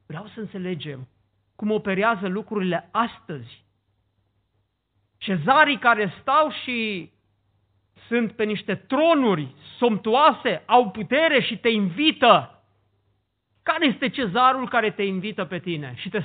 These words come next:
stăpânește? Internetul, de pildă,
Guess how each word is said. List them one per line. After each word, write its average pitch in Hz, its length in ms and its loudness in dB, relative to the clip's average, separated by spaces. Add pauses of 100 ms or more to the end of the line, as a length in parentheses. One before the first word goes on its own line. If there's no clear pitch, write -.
stăpânește? 151 720 -12 (1400)
Internetul, 233 920 2 (500)
de 254 160 4
pildă, 180 680 -2